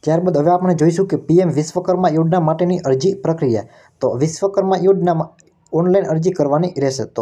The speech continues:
આ યોજનામાં અરજી કરવા ઈચ્છુક કારીગર મિત્રોએ યોજનાની સત્તાવાર વેબસાઇટ એટલે કે પી એમ વિશ્વકર્મા ડોટ જી ઓ વી ડોટ ઇનની મુલાકાત લેવાની રહેશે અને આ વેબસાઇટ ઉપરથી તમે તમારું ઓનલાઈન જાતે જ ફોર્મ ભરી શકશો. પણ જો તમને અરજી કરતાં ઓનલાઈન નથી આવડતું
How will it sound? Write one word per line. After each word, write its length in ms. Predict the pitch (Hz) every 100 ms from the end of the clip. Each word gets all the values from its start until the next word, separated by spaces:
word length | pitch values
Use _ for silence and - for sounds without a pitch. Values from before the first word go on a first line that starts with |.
| -
આ 100 | 165
યોજનામાં 420 | 190 190 185 180 -
અરજી 280 | 160 165
કરવા 260 | 180 180 156 165
ઈચ્છુક 320 | 165 190 185
કારીગર 440 | 180 190 190 180
મિત્રોએ 440 | 160 170 185 160 - 151
યોજનાની 360 | 160 175 175
સત્તાવાર 440 | 170 160 180 170 160
વેબસાઇટ 420 | 170 165 151 -
એટલે 180 | - 185
કે 100 | 165
પી 220 | 127 156
એમ 120 | 185 147
વિશ્વકર્મા 540 | 151 180 180 180 175
ડોટ 340 | 165 175 -
જી 80 | 131
ઓ 100 | 156
વી 120 | 180
ડોટ 280 | 160 175 180
ઇનની 200 | 165 170
મુલાકાત 480 | 151 156 156 175 -
લેવાની 360 | 135 143 170 -
રહેશે 240 | 139 127 107 - - -
અને 140 | 127 131
આ 200 | 160 180
વેબસાઇટ 340 | 170 170 170
ઉપરથી 260 | 170 170 170
તમે 200 | 170 165
તમારું 340 | 160 165 165
ઓનલાઈન 400 | - 165 170 170
જાતે 260 | 139 139 165
જ 40 | 165
ફોર્મ 160 | 165 165
ભરી 180 | 139 147
શકશો. 420 | 139 - 180 - _ _ _ _
પણ 200 | 156 160 - - - - -
જો 140 | 151
તમને 240 | 196 190 190
અરજી 320 | 160 160 180
કરતાં 320 | 180 165 -
ઓનલાઈન 340 | 160 170 175
નથી 260 | 135 139 185
આવડતું 500 | 165 180 165 147